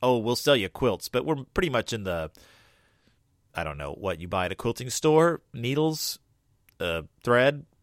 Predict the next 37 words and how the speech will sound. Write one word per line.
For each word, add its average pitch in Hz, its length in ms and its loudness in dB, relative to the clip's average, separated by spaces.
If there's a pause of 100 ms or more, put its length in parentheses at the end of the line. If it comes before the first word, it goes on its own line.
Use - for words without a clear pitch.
(240)
I, 127 220 4
they, 107 160 2
they 113 160 4
don't 156 180 6
seem 147 140 -4
to 135 60 -4
be 127 80 -2
selling 143 280 0
any 123 140 -4
supplies. 98 560 2
This 117 160 -6
is 113 60 -8
just, 98 240 -4
they 123 100 2
are 101 100 2
selling 120 340 -2
quilts. - 440 -6 (600)
And 104 600 -2 (920)
I'm 120 80 -8
gonna, 107 400 -2
a - 220 -18
little 131 100 -2
secret 117 460 -2 (240)
off 113 220 -2
the - 80 -14
bat, 107 340 2 (100)
I - 120 -8
don't 190 180 -2 (140)
think 185 320 -6
this 160 160 -6
store 170 300 2
ever 165 120 0
gets 151 240 -4
mentioned 147 440 -8
again 202 540 -6 (300)
in, 170 300 0
uh, 160 440 -2